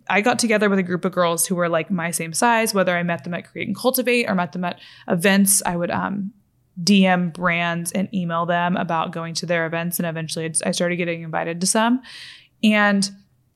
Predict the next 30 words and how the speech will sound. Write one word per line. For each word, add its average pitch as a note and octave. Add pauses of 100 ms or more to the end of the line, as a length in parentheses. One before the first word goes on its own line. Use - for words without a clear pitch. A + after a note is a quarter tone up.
(460)
I G#3
really G#3
just E4
immersed G3
myself G3
in F#3
all F3
of E3
that. F3+
I G3
mean, F#3
Los G3
Angeles, A3+
I -
was F#3+
really G#3+
lucky F3+
because F3+
L F3+
A, F3
that F3
was, F#3
like, F3+
the F3
center E3+
of F#3+
it G#3+
at A3+
the A3+
time. A#3+